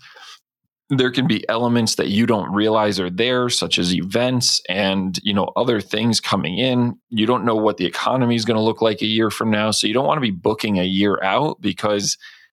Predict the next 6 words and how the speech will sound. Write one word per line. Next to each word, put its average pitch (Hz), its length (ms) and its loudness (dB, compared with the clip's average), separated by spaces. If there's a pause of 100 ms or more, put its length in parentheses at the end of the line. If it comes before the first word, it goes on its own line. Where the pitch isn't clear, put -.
you 120 500 0
could 143 240 -4
be 127 160 -2
costing 127 460 -2
yourself 113 360 0
money 110 480 0